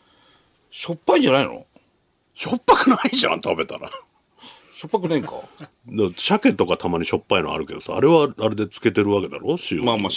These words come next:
Speaker 1: 塩でね。
Speaker 2: なんで魚って
Speaker 1: 塩鮭。
Speaker 2: しょっぱくなんないんだろうと思いながら食べてたけど。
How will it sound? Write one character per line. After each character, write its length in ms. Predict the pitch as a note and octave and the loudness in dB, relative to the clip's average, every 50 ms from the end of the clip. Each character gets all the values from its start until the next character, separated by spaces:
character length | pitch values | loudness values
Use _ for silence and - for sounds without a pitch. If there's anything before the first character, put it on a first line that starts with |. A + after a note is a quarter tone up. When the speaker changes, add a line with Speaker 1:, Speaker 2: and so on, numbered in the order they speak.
| - | -4
Speaker 1:
塩 160 | G2+ G2 F2 | -4 -6 -8
で 100 | - - | -8 -12
ね。 160 | A2+ D#3 F#3+ - A3 _ _ _ _ _ - | -12 -12 -12 -12 -16 _ _ _ _ _ -12
Speaker 2:
な 160 | E2+ E2 - | -12 -10 -8
ん 220 | F2 G2+ G#2+ B2+ | -8 -8 -6 -6
で 160 | C#3+ E3 G3 F#3 | -2 -2 -2 -2
魚 360 | - - F#3 F#3+ F#3+ F3+ F3 | -2 -4 0 2 2 2 2
っ 20 | |
て 160 | D#3+ - - | 0 0 0
Speaker 1:
塩 120 | G#2+ G2+ F#2+ | 0 0 0
鮭。 360 | F#2 F2+ E2+ - D2+ - - _ _ _ _ _ _ | 0 -4 -6 -6 -14 -14 -16 _ _ _ _ _ _
Speaker 2:
し 140 | - - - | -8 -6 -6
ょ 20 | C#3 | -6
っ 40 | - _ - | -8 _ -6
ぱ 80 | D3+ | -4
く 100 | B2+ C3 | 0 2
な 120 | A#2+ A2 G#2+ | 2 4 4
ん 120 | G#2+ G#2+ | 4 2
な 80 | G2+ F#2 | 2 2
い 60 | F2 | 0
ん 60 | E2 | 0
だ 60 | D#2 | -2
ろ 120 | D#2 D#2+ D2+ | -4 -6 -6
う 60 | C2+ | -8
と 120 | - - | -10 -10
思 220 | D#2+ D#2+ E2 E2 F2 | -8 -6 -4 -2 -2
い 20 | |
な 100 | D#2+ D#2+ | -2 -2
が 100 | D#2+ D#2 | -4 -4
ら 40 | D#2 - | -4 -4
食 140 | D2+ C#2 C#2+ | -4 -4 -4
べ 60 | - | -6
て 60 | - | -6
た 60 | - | -2
け 60 | - | -2
ど。 60 | - | -2